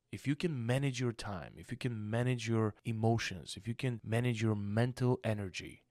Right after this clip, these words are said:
that to me is the first level of being truly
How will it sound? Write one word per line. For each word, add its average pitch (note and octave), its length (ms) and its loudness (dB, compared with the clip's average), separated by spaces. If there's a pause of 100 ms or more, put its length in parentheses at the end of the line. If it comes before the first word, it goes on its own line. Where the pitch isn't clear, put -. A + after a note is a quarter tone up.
that B2+ 300 4
to C#3 140 0
me A#2 480 0
is G2+ 160 -4
the G#2 80 -6
first - 600 4 (120)
level G2 540 0
of F#2 200 -4
being G2+ 440 2
truly A2 560 2